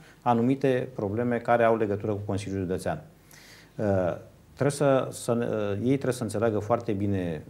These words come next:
uh, sensul acestor proiecte, să ni le explice de așa natură încât să ne convingă și pe noi și în momentul când alocăm niște sume să avem garanția că sumele acelea se duc pentru a rezolva, uh,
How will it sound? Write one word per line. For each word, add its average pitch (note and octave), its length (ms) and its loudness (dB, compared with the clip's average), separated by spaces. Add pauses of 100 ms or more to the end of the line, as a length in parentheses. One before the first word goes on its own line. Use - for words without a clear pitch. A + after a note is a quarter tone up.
uh, F2 280 -6
sensul B2 360 -2
acestor A2+ 400 -2
proiecte, G2+ 460 0
să A2+ 140 -4
ni G#2+ 120 0
le G2+ 100 2
explice A#2+ 400 -2
de A2 60 0
așa G2+ 200 0
natură G2+ 340 -2
încât A#2 260 -6
să C3 100 -4
ne A#2 100 -2
convingă G#2+ 420 -2
și G2+ 160 -4
pe F#2 200 -6
noi F2 240 -8 (640)
și - 380 0
în C3 220 0
momentul C3 360 0
când A2+ 200 -2
alocăm G2+ 360 0
niște G#2+ 220 -4
sume B2 280 -2
să A#2+ 120 -2
avem A#2 180 0
garanția A2 480 0
că G2+ 120 -4
sumele A#2 360 -2
acelea B2 400 -2
se - 140 -8
duc A#2 200 -2 (580)
pentru D3 500 0 (440)
a C3 160 4
rezolva, B2 680 6 (440)
uh, A#2 160 -2